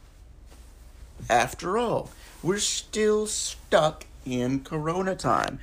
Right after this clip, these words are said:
We are not going back to how things were before the virus. So we need to learn how to properly communicate with each other, how to respect people's communication styles,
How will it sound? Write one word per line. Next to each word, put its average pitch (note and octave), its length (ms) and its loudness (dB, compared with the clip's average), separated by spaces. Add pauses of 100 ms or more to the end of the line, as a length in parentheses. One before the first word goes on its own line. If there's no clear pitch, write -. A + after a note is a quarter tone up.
(180)
We C#3 140 8
are B2 120 8
not B2+ 420 4
going G3+ 360 4
back B2+ 360 10 (240)
to B2 140 0
how B2 340 8
things F3 500 4
were F3 500 4 (240)
before A2+ 760 10 (260)
the C#3+ 120 12
virus. C#3+ 640 8 (220)
So - 180 10
we C#3+ 220 12
need E3 400 8
to D3+ 120 8
learn D3+ 640 10 (280)
how C#3 160 8
to C3+ 100 8
properly B3 800 8
communicate A#3+ 920 10
with E2+ 160 4
each - 180 4
other, C3+ 300 10 (320)
how C#3 80 10
to C3 100 12
respect - 800 8
people's B3 400 10
communication G#3+ 1300 8
styles, - 880 6